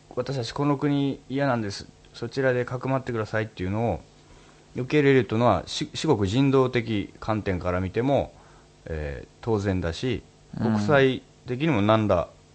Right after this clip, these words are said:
Speaker 1: 違反ではない
Speaker 2: うん。
Speaker 1: 行為。なんだけど、これをやるんじゃないと。
Speaker 2: うん。
Speaker 1: た-、中国、他国に言われて、「はい、やめます」って言っちゃった日本政府って何なの？みたいな。今そういう物議が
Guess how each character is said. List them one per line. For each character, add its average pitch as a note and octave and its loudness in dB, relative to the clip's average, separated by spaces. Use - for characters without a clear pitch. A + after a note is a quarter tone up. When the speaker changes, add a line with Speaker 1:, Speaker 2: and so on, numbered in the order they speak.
Speaker 1:
違 A2 -4
反 A2+ 0
で G#2 2
は D#2+ 0
な F2 0
い D2 -6
Speaker 2:
う - -4
ん。 G2+ -4
Speaker 1:
行 F#2 -2
為。 D2 -10
な E3 4
ん F#3 4
だ D#3 4
け C#3+ 4
ど、 D3 2
こ F3+ -2
れ F3 4
を D#3+ 6
や D3 4
る E3+ 6
ん F3+ 6
じ D3 6
ゃ C3+ 6
な B2+ 6
い A2+ 0
と。 - -8
Speaker 2:
う - -6
ん。 G2+ -2
Speaker 1:
た-、 - -4
中 D3+ -2
国、 F2+ 0
他 C#3+ -4
国 C#3+ 4
に G#2 4
言 G2+ 6
わ G2+ 8
れ G2+ 4
て、 A#2 2
「は A2+ 2
い、 B2+ 2
や A2+ 2
め B2+ 2
ま C3 2
す」 - -10
っ - -20
て F2+ -2
言 E2+ -2
っ - -4
ち - -4
ゃ G#2+ 2
っ - -18
た A#2 2
日 A#2+ 0
本 C#3+ 6
政 C3 6
府 A2+ 0
っ - -10
て G2 2
何 C3+ 8
な C3+ 8
の？ B2+ 6
み A2 2
た D2+ -2
い D2 -2
な。 C2+ -8
今 F2 -2
そ F#2+ -2
う - 4
い - 4
う E2+ 2
物 G2 -2
議 E2+ -4
が D2+ -4